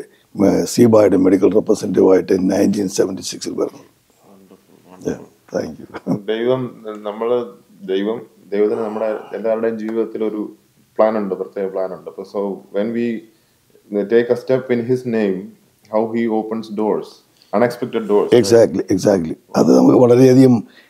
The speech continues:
Speaker 1: ചിന്തിക്കേണ്ട ഒരു വിഷയമാണ്. നമ്മുടെ ജീവിതത്തിൽ പ്രതിബന്ധങ്ങളും പ്രയാസങ്ങളും മുന്നോട്ടുള്ള, ആ, പോക്ക് ഇല്ലാതിരിക്കുന്ന സമയത്ത് എന്താണ് നമ്മുടെ ദൈവമായിട്ടുള്ള നമ്മുടെ ബന്ധമെന്നൊന്ന് ചിന്തിക്കുന്നത്.
Speaker 2: ഉം.
Speaker 1: എൻ്റെ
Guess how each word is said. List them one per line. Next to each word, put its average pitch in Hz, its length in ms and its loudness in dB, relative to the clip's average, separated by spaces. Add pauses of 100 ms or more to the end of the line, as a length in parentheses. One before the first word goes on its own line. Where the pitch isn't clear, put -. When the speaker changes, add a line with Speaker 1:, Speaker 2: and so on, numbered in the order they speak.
(120)
Speaker 1:
ചിന്തിക്കേണ്ട 143 480 8
ഒരു 123 100 6
വിഷയമാണ്. 113 540 4
നമ്മുടെ 117 340 6
ജീവിതത്തിൽ 120 600 4 (840)
പ്രതിബന്ധങ്ങളും 127 800 6 (260)
പ്രയാസങ്ങളും 120 760 6
മുന്നോട്ടുള്ള, 117 800 4 (380)
ആ, 107 200 4
പോക്ക് 123 500 4 (320)
ഇല്ലാതിരിക്കുന്ന 120 720 4
സമയത്ത് 107 580 4 (760)
എന്താണ് 123 600 6 (380)
നമ്മുടെ 110 380 6 (120)
ദൈവമായിട്ടുള്ള 127 560 6
നമ്മുടെ 104 280 2
ബന്ധമെന്നൊന്ന് 113 760 4
ചിന്തിക്കുന്നത്. 104 580 4
Speaker 2:
ഉം. 110 200 -16 (400)
Speaker 1:
എൻ്റെ 110 360 6